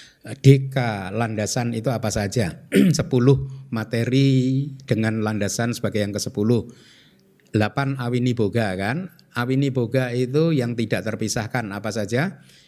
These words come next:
Empat elemen, padawi, apo, tejo, wayo, padawi, apo, tejo, wayo, datu, ya, eh, pakai datu. Kemudian warna, ganda, rasa,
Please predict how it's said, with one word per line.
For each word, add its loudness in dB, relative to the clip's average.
Empat -6
elemen, -4
padawi, -4
apo, -4
tejo, -2
wayo, -2
padawi, -2
apo, -4
tejo, -4
wayo, 0
datu, -2
ya, -4
eh, -4
pakai -4
datu. -2
Kemudian 0
warna, -4
ganda, -2
rasa, -4